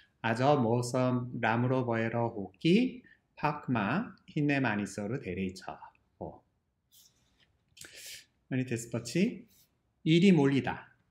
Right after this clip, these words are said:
아, 일이 몰리네요. 일이 막 몰리다. 짜이 깐 데레우누. 오.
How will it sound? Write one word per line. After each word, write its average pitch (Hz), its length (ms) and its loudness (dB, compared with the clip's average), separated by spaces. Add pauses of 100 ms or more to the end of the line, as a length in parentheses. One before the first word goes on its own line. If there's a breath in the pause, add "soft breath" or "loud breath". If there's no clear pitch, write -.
(100)
아, 90 280 -10
일이 135 220 0
몰리네요. 120 840 0
일이 120 240 -2
막 113 200 -2
몰리다. 113 560 -4
짜이 120 480 -6 (500 soft breath)
깐 127 220 -2
데레우누. 104 600 -4 (400)
오. - 160 -16